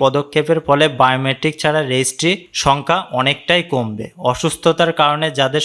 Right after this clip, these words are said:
সত্যি রেজিস্ট্রি অফিসে আসার ক্ষমতা নেই তাদের জন্য এই ব্যবস্থা আরও কার্যকরী করার ক্ষেত্রেও এই পদক্ষেপ ভীষণ কাজে দেবে। বাড়িতে গিয়ে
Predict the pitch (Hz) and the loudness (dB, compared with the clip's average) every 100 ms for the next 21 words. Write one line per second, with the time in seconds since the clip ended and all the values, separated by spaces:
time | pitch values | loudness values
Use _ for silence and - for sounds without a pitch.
0 | - 135 - 165 156 151 151 - 165 156 | -2 -4 0 0 4 2 0 0 2 2
1 | 156 147 160 - - 151 - 135 139 139 | 0 0 0 0 0 -2 0 0 2 2
2 | 139 147 117 156 _ 127 127 160 147 165 | 2 2 -2 -6 _ 0 2 0 0 -2
3 | 170 175 147 139 131 131 131 143 - 165 | -2 -4 0 -2 2 0 0 -2 0 0
4 | - 131 156 - 127 123 131 127 143 160 | 0 0 0 0 -2 0 -4 -2 -2 0
5 | 131 123 135 - 139 - 147 180 233 - | 0 2 0 -2 -4 0 2 2 0 -8
6 | - 135 139 131 123 147 - 180 120 131 | 2 2 4 2 2 2 0 -2 -2 0
7 | - 170 190 135 117 160 135 117 107 85 | 2 2 2 -2 0 0 0 -2 -2 -10
8 | 123 123 131 165 185 175 185 | -2 0 0 -2 -4 -2 -2